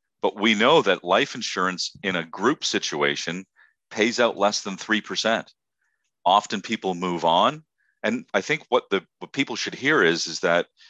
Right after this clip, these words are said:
if you're at your workplace and you have some life insurance there, it's usually maybe one or two times your salary. And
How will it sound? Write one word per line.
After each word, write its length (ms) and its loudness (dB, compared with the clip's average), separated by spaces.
if 160 -10
you're 180 2
at 160 0
your 120 -2
workplace 640 -2
and 100 -10
you 120 -6
have 480 2
some 200 -4
life 280 0
insurance 640 -6
there, 300 4
it's 260 -4
usually 640 0
maybe 220 2
one 180 2
or 80 2
two 160 -8
times 380 -2
your 100 -8
salary. 520 0
And 420 2